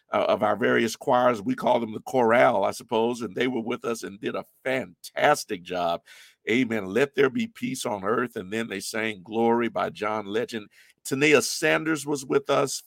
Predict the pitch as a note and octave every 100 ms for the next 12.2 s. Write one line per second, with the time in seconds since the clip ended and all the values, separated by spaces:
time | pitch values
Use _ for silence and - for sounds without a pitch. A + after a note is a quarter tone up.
0 | - D#3+ - - - D3 D3 D#3 D3 C3+
1 | C#3 C#3 A2 A2 - F#2+ G2 - - D#3
2 | D3 - - _ - G#2+ G#2+ C#3 D3 D3+
3 | - C#3+ C#3 C#3+ C3+ - G#2+ G#2 G2+ G2
4 | - - B2 C#3 C#3+ C3 A2 G2+ G2+ -
5 | _ _ - F2 - - - - - D3
6 | D3+ - - _ G#2+ G#2+ G#2 G2+ G2 G2
7 | - - - _ _ - - G#3 F#3+ -
8 | - - - - F3 E3 E3 E3 E3 E3
9 | D#3+ D3+ - _ _ _ _ _ C#3+ D3+
10 | D3 C#3+ C#3 C3+ C#3 C3+ C3 C3+ C3+ C3+
11 | _ _ _ B2+ F3+ F3 D3+ A#2 C3 E3
12 | E3